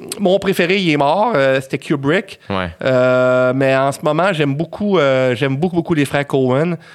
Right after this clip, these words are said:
Speaker 2: Ouais.
Speaker 1: Euh, je les trouve très bons. J'aime beaucoup, euh, j'ai, j'ai,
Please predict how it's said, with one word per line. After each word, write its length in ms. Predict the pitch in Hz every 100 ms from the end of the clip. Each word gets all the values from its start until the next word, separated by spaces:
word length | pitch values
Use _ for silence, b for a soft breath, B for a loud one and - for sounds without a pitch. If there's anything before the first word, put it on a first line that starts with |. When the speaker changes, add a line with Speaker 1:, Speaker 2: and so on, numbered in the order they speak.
| B
Speaker 2:
Ouais. 60 | 98
Speaker 1:
Euh, 1120 | 101 117 127 127 123 123 123 123 123 120 120
je 60 | 113
les 60 | 123
trouve 200 | 131 -
très 220 | 143 151
bons. 320 | 139 147 170
J'aime 260 | 139 131 131
beaucoup, 520 | 139 160 - 196 190
euh, 480 | 139 123 120 120 123 - B B 139
j'ai, 140 | 156 -
j'ai, 140 | -